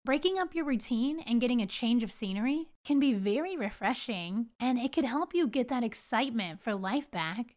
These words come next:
And for the final one, number ten, let go of control. There are some things in life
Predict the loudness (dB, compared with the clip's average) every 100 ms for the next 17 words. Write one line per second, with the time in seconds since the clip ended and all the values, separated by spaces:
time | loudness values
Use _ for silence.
0 | _ 2 4 4 2 0 0 -2 0 2
1 | 4 4 2 -2 -2 -4 -6 -20 _ _
2 | _ 0 2 0 -2 -4 -6 -8 _ 0
3 | 0 0 -2 -2 0 0 -2 -8 -6 -6
4 | -4 -4 -4 -6 -8 -2 0 0 -2 -2
5 | 0 2 2 2 2 2 0 -2 -2